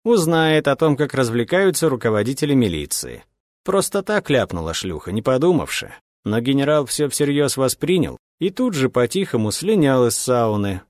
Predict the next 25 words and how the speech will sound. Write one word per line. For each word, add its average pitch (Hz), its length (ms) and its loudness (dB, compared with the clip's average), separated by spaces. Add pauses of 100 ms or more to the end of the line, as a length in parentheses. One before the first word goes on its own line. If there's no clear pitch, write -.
(140)
да 240 220 0
в 196 80 0
У 160 80 4
В 113 160 2
Д. 87 360 -4 (260)
Оттуда 180 500 0
своего 180 420 2
зама 180 340 2
по 147 120 -4
воспитательной 135 720 0
работе 123 400 2
в 90 100 -8
баню 135 360 0
и 98 40 0
отправил. 98 680 -6 (320)
Гаишник, 147 640 0
понятно, 143 480 0
ничего 139 460 0
не 139 120 2
подозревал 139 720 0
и 98 40 0
продолжал 120 500 0
с - 80 -6
проститутками 131 800 -2
развлекаться, 90 760 -6